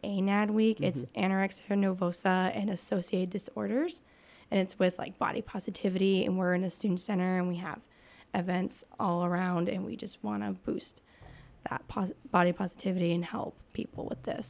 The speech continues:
Speaker 1: So.
Speaker 2: I'm so proud of what your group does.
Speaker 1: Thank
Speaker 2: Particularly,
Speaker 1: you.
Speaker 2: I had the president of your club come in earlier, and I just, I am I'm really, really proud of the work that you do and
Speaker 1: Thank
Speaker 2: the
Speaker 1: you.
Speaker 2: focus you have on, uh, positive body image and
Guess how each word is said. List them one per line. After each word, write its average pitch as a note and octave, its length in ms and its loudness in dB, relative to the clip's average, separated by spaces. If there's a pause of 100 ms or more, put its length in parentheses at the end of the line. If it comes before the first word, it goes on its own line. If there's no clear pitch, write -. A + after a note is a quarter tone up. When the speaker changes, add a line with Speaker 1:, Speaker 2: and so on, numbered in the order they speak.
(120)
Speaker 1:
So. - 100 -12
Speaker 2:
I'm F3+ 100 -2
so F3+ 220 -4
proud C#3 340 -2 (100)
of D3 180 -2
what D3+ 200 2 (120)
your D3+ 160 0
group D3 260 -2
does. B2+ 360 -2
Speaker 1:
Thank - 140 -14
Speaker 2:
Particularly, C#3+ 400 0
Speaker 1:
you. C#3+ 60 0
Speaker 2:
I C#3 40 -2
had D3+ 200 -2
the C3+ 260 0 (180)
president D3+ 360 2
of C3+ 80 -2
your D3 80 -2
club D3 240 -4
come C#3 160 -2
in C3+ 100 -2
earlier, C#3+ 380 -2
and D3 200 -4
I D3 60 0
just, D3+ 480 -2
I D3+ 120 -8
am D3 360 -4 (240)
I'm D#3 160 0
really, C#3 260 0
really D3 200 -8
proud C#3 300 -6 (100)
of C#3 360 -6
the C#3+ 80 0
work C#3 220 -2
that C#3 120 -4
you C3+ 80 -2
do C#3 240 0
and C#3 100 2
Speaker 1:
Thank C3+ 100 -2
Speaker 2:
the - 60 -2
Speaker 1:
you. - 60 0
Speaker 2:
focus - 260 -6
you C3+ 60 2
have C3 260 -4
on, C3 200 -4 (640)
uh, C#3 180 -2
positive D3 340 0
body C#3+ 260 -2
image C3+ 280 -4
and C3 240 -2